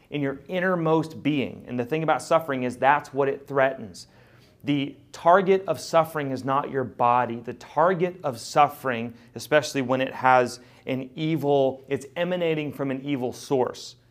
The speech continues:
The target of that suffering is your conscience, your innermost being. That's what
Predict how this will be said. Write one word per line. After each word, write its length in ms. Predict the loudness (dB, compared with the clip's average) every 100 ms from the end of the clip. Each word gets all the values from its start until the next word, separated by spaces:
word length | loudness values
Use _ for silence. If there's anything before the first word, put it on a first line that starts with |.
| _ _ _ _
The 100 | -6
target 580 | -4 2 6 6 4 0
of 180 | 0 0
that 220 | -2 -2
suffering 480 | -2 -2 -2 -6 -6
is 200 | -8 -6
your 140 | -8
conscience, 920 | -8 -8 -2 -2 -2 -8 -16 _ -20 _ _ _ _ _ _ _ _ _ _
your 180 | -6 -4
innermost 640 | -2 -2 0 2 0 -2
being. 340 | -6 -6 -8 -18 _ _ _ _ _ _ _ _ _ _
That's 280 | 2 2 2
what 320 | 2 2 -2